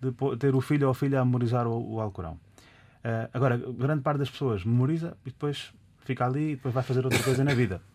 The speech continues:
É engenheiro, é médico, é professor. Ahm,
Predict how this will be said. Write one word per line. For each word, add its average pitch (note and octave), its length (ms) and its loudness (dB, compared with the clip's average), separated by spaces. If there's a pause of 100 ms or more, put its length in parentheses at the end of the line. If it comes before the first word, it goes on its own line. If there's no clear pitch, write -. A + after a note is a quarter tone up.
É G2 100 -2
engenheiro, A2+ 340 2
é G2+ 60 2
médico, G2+ 480 0
é E2 300 -8 (160)
professor. A#2 340 -4 (760)
Ahm, F#2 640 -4